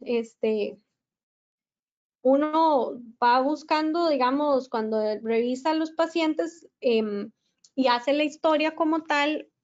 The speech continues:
viene lo que son los factores de riesgo. Entonces, si hay una persona que tiene más de cincuenta lunares, por ejemplo, y que además se expone al sol, ya tiene dos factores de riesgo. Entonces,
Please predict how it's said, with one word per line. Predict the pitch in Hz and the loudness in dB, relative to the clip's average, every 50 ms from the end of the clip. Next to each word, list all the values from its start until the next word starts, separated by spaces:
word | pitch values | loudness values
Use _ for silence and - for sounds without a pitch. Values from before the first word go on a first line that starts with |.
| - | -10
viene | 262 226 240 247 247 240 254 269 285 285 277 262 - - | -6 -4 0 0 0 2 2 0 0 0 0 -2 -4 -4
lo | - 226 220 220 | -4 -4 -4 -2
que | 220 208 | -4 -4
son | 208 - 220 220 226 240 247 - - - _ | -4 -2 -2 -2 -2 -2 -4 -4 -6 -10 _
los | 247 226 214 208 208 202 208 - | -12 -6 -2 -2 -2 -2 -4 -8
factores | _ 220 214 202 - - 220 220 220 220 | _ -6 -6 -4 -2 -2 0 0 0 0
de | 233 233 | 0 2
riesgo. | 277 302 320 320 311 269 226 - _ _ _ _ - - _ - | 2 4 4 2 2 0 -4 -12 _ _ _ _ -20 -16 _ -2
Entonces, | 262 262 262 254 269 269 294 285 269 269 - | 0 2 4 4 4 4 2 0 -2 -4 -6
si | - 247 233 | -4 -2 -2
hay | 233 233 233 262 | 0 0 0 0
una | 269 294 285 | 0 0 -2
persona | 294 302 294 349 349 349 339 320 277 | -2 -2 0 0 0 0 0 -2 -4
que | 262 240 | -6 -6
tiene | 220 226 214 220 226 | -6 -4 -4 -4 -2
más | 233 233 233 233 | -2 -2 -2 0
de | 254 262 | -2 -2
cincuenta | 262 262 262 262 262 269 269 269 277 | -2 -2 -2 0 0 0 2 2 0
lunares, | 277 285 302 311 330 339 320 330 349 339 | 0 2 0 0 0 0 0 -2 -4 -6
por | - - - 214 | -6 -6 -4 -4
ejemplo, | 208 202 240 233 233 240 - 294 320 - _ _ - - - _ | -2 -2 -2 -2 -2 -4 -6 -6 -8 -8 _ _ -20 -20 -16 _
y | - 262 254 262 | -4 -4 -2 0
que | 254 | 0
además | 226 220 220 233 262 294 330 320 - | 0 0 0 2 2 0 0 0 -2
se | 226 | -4
expone | - - _ - 226 226 240 | -6 -8 _ -6 -4 0 0
al | 247 262 | 0 0
sol, | 262 262 294 339 381 339 | 2 2 2 2 4 2
ya | 285 254 269 | 2 0 0
tiene | 247 240 247 247 | 0 0 0 2
dos | 240 240 262 294 269 | 2 2 2 2 0
factores | - 285 269 - - 254 254 247 233 | -2 -6 -4 -2 -2 0 0 -2 -2
de | 233 208 | -4 -4
riesgo. | 202 220 226 214 196 208 - _ _ _ _ _ _ _ _ - | -2 0 -2 -2 -2 -4 -10 _ _ _ _ _ _ _ _ -4
Entonces, | 247 254 254 254 262 262 262 233 220 | -4 -2 0 2 2 2 2 0 -2